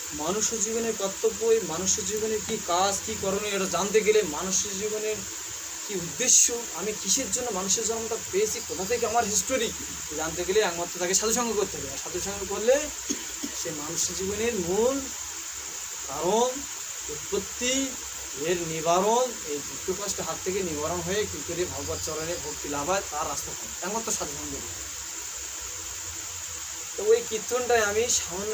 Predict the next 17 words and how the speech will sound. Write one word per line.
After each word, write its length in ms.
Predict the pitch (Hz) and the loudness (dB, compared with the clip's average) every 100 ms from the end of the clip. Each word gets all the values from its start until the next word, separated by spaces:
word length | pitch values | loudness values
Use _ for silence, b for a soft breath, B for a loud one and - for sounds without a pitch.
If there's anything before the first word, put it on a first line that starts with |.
| 190 | -2
কিঞ্চিত 260 | 190 185 - | -2 -2 -2
কিঞ্চিত 240 | - 214 214 | -4 -4 -2
পরিমাণ 340 | 180 170 175 208 220 180 143 | -2 -2 -2 -2 -4 -4 -2
বলে 200 | 151 180 190 - - | 0 0 0 -2 -2
রাখি, 220 | 151 147 147 - | -4 -4 -6 -2
তাই 140 | 180 190 | -2 0
সাড়ে 160 | 180 180 | -2 -2
নটা 160 | 165 151 | -4 -4
বেজে 160 | 139 - | -4 -4
গেল। 120 | - 156 - - - - - - - - - - - - - - | -6 -6 -6 -6 -6 -6 -8 -8 -6 -6 -6 -6 -6 -6 -6 -4
কী 100 | 175 185 | 0 2
বলছে? 280 | 214 208 254 277 302 294 - - - - - - - - - - - - | 2 2 4 4 4 0 -6 -6 -6 -6 -4 -4 -4 -6 -8 -6 -6 -4
"জন্ম 260 | 165 190 208 202 | -4 -2 -4 -4
হইল 200 | 190 202 233 240 | -2 4 4 4
পরিমায়া 440 | 190 185 190 185 180 170 | -2 -4 -2 -2 -2 0
জলে, 260 | 170 196 233 277 - - - - - - | 0 4 4 2 -4 -6 -6 -6 -6 -6
না 80 | 165 | -6